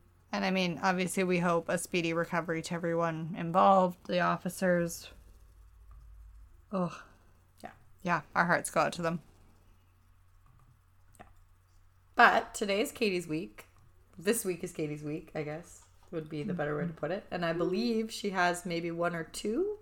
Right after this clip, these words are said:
Speaker 2: cases for us.
Speaker 1: Well, I knew we had this little uppity date about
Speaker 2: Uppity
Speaker 1: our
Speaker 2: date.
Speaker 1: local situation that was happening.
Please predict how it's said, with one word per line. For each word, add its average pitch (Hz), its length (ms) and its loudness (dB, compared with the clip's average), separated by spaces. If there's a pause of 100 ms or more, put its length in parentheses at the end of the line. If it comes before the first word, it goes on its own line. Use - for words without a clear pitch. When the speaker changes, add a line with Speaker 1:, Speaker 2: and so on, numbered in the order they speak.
(540)
Speaker 2:
cases 330 380 -4
for 339 220 2
us. - 360 -10 (320)
Speaker 1:
Well, 233 120 4
I 240 40 6
knew 220 220 6
we 262 140 6
had 294 280 6
this 311 300 0
little 226 560 8
uppity 202 400 4
date 214 400 6 (100)
about 185 720 4 (440)
Speaker 2:
Uppity 147 340 -4
Speaker 1:
our 185 140 10
Speaker 2:
date. 190 100 4
Speaker 1:
local 190 520 8
situation 202 840 2
that 196 120 2
was 190 180 -2
happening. 202 880 2